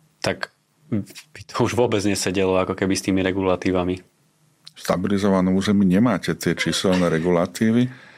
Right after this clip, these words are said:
Speaker 2: Keď do neho navrhne architekt kultivovaným spôsobom dostavbu,
Speaker 1: Mhm.
Speaker 2: tak tá dostavba, ak je v súlade s tým urbánnym kontextom,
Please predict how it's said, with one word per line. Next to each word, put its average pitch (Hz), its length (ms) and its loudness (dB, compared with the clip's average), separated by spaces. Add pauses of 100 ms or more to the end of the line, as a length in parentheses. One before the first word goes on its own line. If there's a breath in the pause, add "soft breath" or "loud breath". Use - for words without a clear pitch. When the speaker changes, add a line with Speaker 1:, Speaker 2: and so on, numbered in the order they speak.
(300 loud breath)
Speaker 2:
Keď 82 160 0
do 87 80 2
neho 95 160 2
navrhne 90 480 0
architekt - 640 -4
kultivovaným 92 720 2
spôsobom 82 640 0
dostavbu, 107 800 0 (240 loud breath)
Speaker 1:
Mhm. 107 480 -2
Speaker 2:
tak - 160 -10
tá 92 80 0
dostavba, 98 800 0 (320)
ak 78 160 -12
je 80 320 2
v - 60 -20
súlade 87 340 -2
s - 80 -6
tým 82 160 -2
urbánnym 85 480 2
kontextom, 104 880 -2